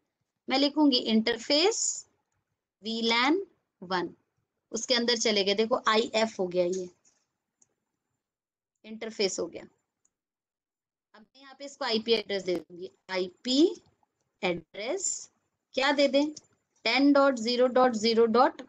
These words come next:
फ़ोर, फ़ाइव फ़ाइव डॉट ज़ीरो डॉट ज़ीरो डॉट ज़ीरो। ये आईपी address देने का तरीका है।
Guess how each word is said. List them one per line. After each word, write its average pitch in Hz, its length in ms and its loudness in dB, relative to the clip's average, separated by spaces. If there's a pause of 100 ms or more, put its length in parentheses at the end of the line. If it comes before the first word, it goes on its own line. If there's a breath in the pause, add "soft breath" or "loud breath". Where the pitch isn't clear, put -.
(220)
फ़ोर, 180 340 -2 (1900)
फ़ाइव 277 180 -18 (160)
फ़ाइव 302 240 -20 (180)
डॉट 220 300 -2
ज़ीरो 220 360 0
डॉट 240 320 -2
ज़ीरो 196 360 2
डॉट 202 280 2
ज़ीरो। 175 340 -6 (400)
ये 240 100 2
आईपी 226 300 0
address 247 280 2
देने 208 240 0
का 208 140 0
तरीका 180 380 -8
है। 180 160 -12